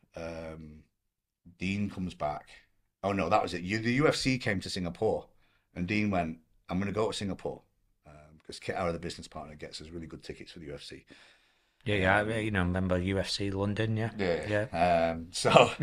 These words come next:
Speaker 2: <laughs>
Speaker 1: he, uh, he, he does all that stuff, and we kinda, um, so anyway, he says, "I'm gonna go, and I'm gonna convince John to get involved." So, and he, he told me, he
Speaker 2: So
Speaker 1: didn't
Speaker 2: they're headhunting you by
Speaker 1: yeah,
Speaker 2: this
Speaker 1: he,
Speaker 2: point,
Speaker 1: yeah, he
Speaker 2: yeah?
Speaker 1: didn't, he didn't put it on my toes before he, you know, he,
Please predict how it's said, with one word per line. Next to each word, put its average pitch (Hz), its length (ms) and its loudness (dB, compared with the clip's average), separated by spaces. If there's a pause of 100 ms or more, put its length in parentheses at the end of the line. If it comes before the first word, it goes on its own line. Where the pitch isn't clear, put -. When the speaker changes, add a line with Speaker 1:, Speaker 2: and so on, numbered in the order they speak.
(100)
Speaker 2:
<laughs> 147 240 4
Speaker 1:
he, 117 240 6
uh, 101 260 8
he, 107 140 -4
he 113 200 2
does 123 220 4
all 117 140 6
that 107 160 6
stuff, - 260 -4
and 92 100 -6
we 98 80 -6
kinda, 95 380 -2 (720)
um, 80 520 2 (140)
so - 180 2
anyway, 95 200 2
he 87 60 2
says, 87 160 -2
"I'm 85 80 0
gonna 127 140 2
go, 95 400 2
and 82 100 -6
I'm 82 80 -2
gonna 87 140 -2
convince 87 340 -6
John 82 180 -6
to - 100 -14
get 71 120 -12
involved." - 360 -18 (400)
So, 78 360 -10
and 85 120 -6
he, 127 100 2
he 170 240 6
told 143 340 8
me, 90 60 0
he 95 60 0
Speaker 2:
So 117 180 2
Speaker 1:
didn't - 40 6
Speaker 2:
they're 156 140 12
headhunting 110 600 4
you 95 120 4
by - 140 2
Speaker 1:
yeah, 82 60 2
Speaker 2:
this 82 140 -4
Speaker 1:
he, 123 100 6
Speaker 2:
point, 78 140 2
Speaker 1:
yeah, 92 120 4
he 104 60 4
Speaker 2:
yeah? 110 120 6
Speaker 1:
didn't, - 100 -2
he 147 80 4
didn't 156 180 2
put 131 160 0
it 107 40 0
on 107 80 2
my 90 120 2
toes 104 420 0
before 87 320 -6
he, 82 120 -10 (520)
you 104 120 -4
know, 80 60 -6
he, 87 120 -8